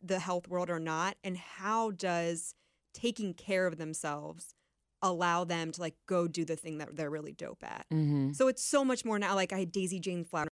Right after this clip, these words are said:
Speaker 2: Yeah.
Speaker 1: I've had restaurant owners, Rachel DeRocher's Grateful Grams,
Speaker 2: Yeah.
Speaker 1: you, like, people that, you know, you know, it might look at them and be like,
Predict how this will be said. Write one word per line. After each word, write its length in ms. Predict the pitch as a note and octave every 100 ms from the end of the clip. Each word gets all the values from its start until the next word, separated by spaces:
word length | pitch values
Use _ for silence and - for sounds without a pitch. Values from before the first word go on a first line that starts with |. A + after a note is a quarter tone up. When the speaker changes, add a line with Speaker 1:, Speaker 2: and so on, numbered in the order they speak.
| -
Speaker 2:
Yeah. 300 | E3+ E3 E3
Speaker 1:
I've 120 | E3 D#3+ D#3 D#3+
had 140 | F#3
restaurant 480 | G3+ F3 - F3 E3
owners, 760 | E3 E3 D#3+ D#3 D#3 E3 F3 F#3
Rachel 280 | F#3 F#3
DeRocher's 480 | F3+ F#3+ F3 - E3+
Grateful 260 | F#3 F3 G3
Grams, 500 | F3+ G3+ F#3 F3 F3+
Speaker 2:
Yeah. 360 | B3+ D4 C#4
Speaker 1:
you, 40 | A#3
like, 180 | A3 -
people 220 | D#4+ F4
that, 120 | D#4+
you 80 | C4+
know, 80 | C#4
you 140 | C#4
know, 80 | D4+
it 80 | C#4+
might 160 | C4+
look 180 | F#3 G#3+
at 60 | A3
them 80 | A3
and 40 |
be 80 | G3+
like, 220 | G3 D#3+